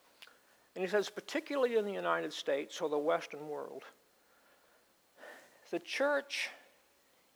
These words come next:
in the time of war is asleep at its post. We're comatose. We let the enemy just come and do whatever he wants, and we will blame God for it,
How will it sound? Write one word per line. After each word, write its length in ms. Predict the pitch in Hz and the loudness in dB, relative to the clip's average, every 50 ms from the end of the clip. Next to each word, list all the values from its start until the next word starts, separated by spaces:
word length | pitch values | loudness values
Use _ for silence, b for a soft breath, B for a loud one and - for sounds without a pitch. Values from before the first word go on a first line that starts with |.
| _ - _ _ _ _ _ - | _ -20 _ _ _ _ _ 0
in 140 | 175 175 | 0 2
the 80 | 180 170 | 2 0
time 480 | 175 - - - 226 226 233 262 254 247 | -2 -4 -6 -4 0 0 2 4 6 4
of 160 | 233 190 190 | 4 4 2
war 500 | 202 196 214 208 208 190 - 139 131 - - - - - - - - - - | -4 2 6 8 8 8 8 4 2 -2 -6 -16 -20 -20 -20 -20 -20 -16 -8
is 160 | - 156 139 151 | -4 -2 0 0
asleep 560 | 156 - - - - 202 202 214 202 - 165 | 0 -2 -2 -4 -2 0 0 -2 0 0 0
at 80 | 147 | 0
its 140 | 143 139 - | 0 0 -6
post. 500 | - - - 151 123 110 - - - - - - _ _ _ _ _ _ _ _ _ _ _ _ _ _ _ _ _ _ _ _ _ _ _ _ _ _ _ _ B B B B B | -8 -4 -2 -2 -2 -2 -4 -12 -14 -16 -16 -20 _ _ _ _ _ _ _ _ _ _ _ _ _ _ _ _ _ _ _ _ _ _ _ _ _ _ _ _ B B B B B
We're 100 | - - | 0 0
comatose. 760 | 285 - - 330 349 359 - - - - - - - - - - - - _ _ _ _ _ _ _ _ _ _ _ _ b b b b b b b b b b b b b b | 0 0 0 2 2 2 2 2 0 -2 -2 -4 -8 -8 -8 -10 -16 -20 _ _ _ _ _ _ _ _ _ _ _ _ b b b b b b b b b b b b b b
We 160 | - 156 185 208 | -2 -2 2 4
let 200 | 214 220 214 - | 4 2 2 2
the 140 | 220 202 | 2 4
enemy 300 | 190 190 185 190 196 208 | 4 4 4 4 0 0
just 200 | 175 180 175 - | -2 -2 -6 -4
come 220 | - - 175 175 190 | 0 0 0 2 0
and 100 | 196 190 | -2 -2
do 120 | 175 180 | -2 0
whatever 360 | 190 185 180 170 170 170 - | 2 2 2 2 2 0 0
he 60 | 202 196 | -4 -4
wants, 640 | 185 170 151 143 143 156 - - - - - - b b b b b b b b b b | -2 -2 -2 -2 -2 -4 -4 -4 -8 -8 -8 -8 b b b b b b b b b b
and 160 | - 151 165 | -2 -2 0
we 140 | 160 180 190 | 2 2 2
will 180 | 190 180 175 170 | 4 4 4 2
blame 400 | - 156 160 156 156 160 170 170 | 2 2 2 2 2 2 0 0
God 400 | 156 156 151 151 151 156 151 147 | 2 4 6 6 6 4 4 0
for 520 | - - - 151 143 143 147 151 151 151 | -4 -2 0 2 4 4 4 4 2 2
it, 80 | 151 | 0